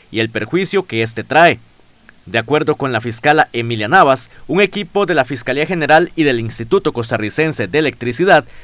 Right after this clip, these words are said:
se reunieron para exponer sus criterios y luego la jerarca se reunió de manera virtual con ese equipo. En el documento se establece que al momento de recibir una denuncia, el personal fiscal debe disponer de todas las diligencias de investigación que permitan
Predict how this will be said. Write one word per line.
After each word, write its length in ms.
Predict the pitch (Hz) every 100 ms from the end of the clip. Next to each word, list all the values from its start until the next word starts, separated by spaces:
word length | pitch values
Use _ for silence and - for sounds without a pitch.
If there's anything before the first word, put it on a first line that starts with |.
| - -
se 220 | - -
reunieron 500 | 220 190 170 202 190
para 140 | 175 143
exponer 420 | - 127 143 165
sus 220 | - 185
criterios 640 | - 143 - 196 160 110 -
y 80 | -
luego 320 | 127 185 143
la 100 | 123
jerarca 480 | 120 190 180 151 131 117 -
se 180 | - 226
reunió 320 | 220 190 175
de 140 | 180 185
manera 320 | 180 151 127
virtual 520 | 131 233 - 160 160
con 180 | 160 120
ese 180 | 101 104
equipo. 440 | - 185 170 - - - - - - - _ -
En 120 | 113
el 120 | 107
documento 560 | 110 120 180 170 123 113
se 120 | 127
establece 540 | 117 170 190 147 123
que 100 | 113
al 80 | 135
momento 600 | 139 143 208 220 220 214
de 120 | 170
recibir 460 | 143 117 120 165 160
una 260 | 160 175 151
denuncia, 540 | 113 165 196 123 113 -
el 160 | 120
personal 400 | 117 117 127 151
fiscal 460 | 196 202 - 139 127 - -
debe 280 | 120 208 226
disponer 480 | 202 - 147 170 170
de 140 | 151
todas 500 | - 175 196 190 - -
las 320 | 135 131 117
diligencias 720 | 175 190 165 151 156 143 -
de 200 | - 127
investigación 680 | 202 175 - 175 175 165 123
que 120 | 117 175
permitan 560 | 214 190 156 110 110